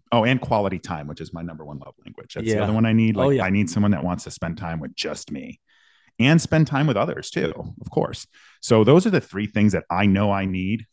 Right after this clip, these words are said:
Speaker 1: in a relationship. And I think if more people knew those types of things and had the, the, um, awareness of what they actually need to feel comfortable in a relationship,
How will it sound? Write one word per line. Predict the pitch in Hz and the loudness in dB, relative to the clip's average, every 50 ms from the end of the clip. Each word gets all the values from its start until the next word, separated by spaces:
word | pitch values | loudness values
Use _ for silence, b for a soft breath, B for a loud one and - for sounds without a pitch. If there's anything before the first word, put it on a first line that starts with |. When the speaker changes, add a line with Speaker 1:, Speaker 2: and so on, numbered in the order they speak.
| _ | _
Speaker 1:
in | 104 104 | -8 -6
a | 95 | -6
relationship. | 92 87 87 82 76 - - - - - 73 - - - - - _ _ _ _ - | -6 -6 -8 -8 -10 -12 -14 -12 -12 -12 -14 -12 -10 -10 -10 -10 _ _ _ _ -6
And | 104 101 | -4 -4
I | 95 | -2
think | 113 147 139 - | 0 0 0 0
if | 131 - 107 | -2 0 0
more | 95 98 110 120 | 2 4 4 2
people | - - - 127 - 110 98 | 2 0 -2 -2 -2 0 0
knew | 95 92 95 98 110 127 123 87 78 67 65 - - - _ _ _ _ _ _ _ - | 2 2 2 4 4 4 4 4 2 0 -4 -8 -10 -16 _ _ _ _ _ _ _ -8
those | 87 92 92 101 107 - - | -4 0 0 0 0 -2 -2
types | - 95 85 - - 85 | -4 -6 -6 -6 -8 -10
of | - | -10
things | - - 85 80 76 73 73 78 - - | -8 -8 -8 -8 -8 -8 -10 -12 -12 -10
and | - 90 | -10 -10
had | 90 92 95 95 92 85 | -8 -8 -8 -8 -8 -6
the, | 95 90 87 85 82 82 - _ _ _ _ _ _ _ _ _ _ _ - | -8 -6 -6 -6 -8 -10 -12 _ _ _ _ _ _ _ _ _ _ _ -10
the, | 95 87 87 85 82 85 - - | -8 -6 -6 -6 -8 -8 -8 -8
um, | 87 80 78 78 76 76 76 73 78 87 - - _ - | -8 -8 -8 -8 -8 -8 -8 -10 -10 -12 -16 -14 _ -4
awareness | 101 95 90 95 101 117 131 135 107 82 - - - - - - - | -2 -2 0 0 2 4 4 4 4 4 2 -2 -6 -10 -10 -8 -6
of | 92 - - | -6 -4 -2
what | 95 92 - - | -2 -4 -2 -4
they | 92 87 | -6 -6
actually | 85 95 113 120 - - - 87 87 80 | -6 -6 -8 -8 -8 -8 -8 -6 -4 -2
need | 78 92 107 98 76 69 58 - - _ _ _ _ _ _ _ _ - | 0 2 2 2 2 -2 -6 -14 -20 _ _ _ _ _ _ _ _ -16
to | - 87 | -16 -10
feel | - 98 82 | -8 -8 -8
comfortable | - - 107 101 - - - 92 87 82 | -6 -4 -4 -4 -4 -4 -6 -4 -4 -4
in | 80 | -4
a | 76 | -4
relationship, | 73 80 104 123 123 - - - - - 52 - | -4 -2 -2 -2 -2 -2 -4 -6 -6 -8 -8 -6